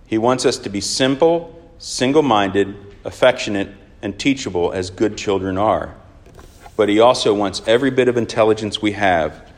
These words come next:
to be alert at its job and in first-class fighting trim. It is, of course, quite true that God will not love you any the less or have less use for you if you happen to have been born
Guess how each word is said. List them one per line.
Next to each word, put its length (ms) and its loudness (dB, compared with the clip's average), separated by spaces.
to 100 -6
be 140 2
alert 720 2
at 140 2
its 180 -6
job 540 2
and 160 -6
in 100 -8
first-class 840 -4
fighting 460 -4
trim. 400 -10
It 160 2
is, 160 2
of 120 -2
course, 400 4
quite 300 2
true 300 0
that 160 0
God 320 6
will 80 0
not 260 0
love 220 4
you 340 -2
any 380 -2
the 100 4
less 440 4
or 180 0
have 340 4
less 400 2
use 240 -2
for 140 -6
you 320 -2
if 160 -4
you 80 -2
happen 360 2
to 60 4
have 140 0
been 160 -4
born 460 0